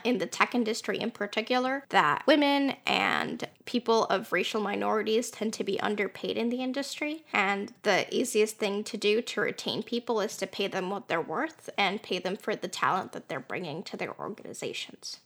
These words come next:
And then the third thing is, if you do have a diverse population within your company already, make sure that those who are underrepresented are being advanced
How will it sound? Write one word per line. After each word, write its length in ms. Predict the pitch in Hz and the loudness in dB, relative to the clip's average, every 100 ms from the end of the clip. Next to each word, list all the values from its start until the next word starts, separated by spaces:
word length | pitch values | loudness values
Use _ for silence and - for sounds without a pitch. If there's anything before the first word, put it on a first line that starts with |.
| - | 0
And 100 | 294 | 2
then 300 | 302 302 - | 2 0 -2
the 140 | 254 | -2
third 300 | 254 311 339 | 2 2 2
thing 160 | 330 320 | 2 2
is, 340 | 302 277 - - | 2 0 -6 -2
if 200 | 226 - | -2 2
you 60 | 254 | 2
do 240 | 240 247 | 2 0
have 600 | 254 254 247 254 240 - - - | 4 8 10 8 4 -6 -6 0
a 60 | |
diverse 580 | 233 226 208 175 120 - | 4 4 4 4 2 0
population 960 | - 185 - 190 143 175 - 240 247 254 - | -2 -2 -2 -2 0 0 2 2 2 -2 2
within 400 | 208 - 202 208 | 2 4 0 0
your 120 | 185 | -2
company 440 | - 226 - 214 | -2 -4 0 -2
already, 520 | 196 139 98 - 269 - - | 0 0 -2 -2 -4 -6 -4
make 220 | - 269 - | 2 4 4
sure 280 | 359 359 | 6 6
that 280 | 339 285 - - - _ | 8 8 8 4 -20 _
those 280 | - 214 220 | 6 6 8
who 60 | 240 | 4
are 140 | 208 | 2
underrepresented 920 | - 202 196 160 - 220 208 196 220 233 | 2 0 0 0 0 -2 2 2 4 2
are 80 | - | 0
being 300 | 202 196 190 | 0 0 0
advanced 840 | 185 202 - 185 180 226 - - | -2 -4 -2 0 0 0 -4 -6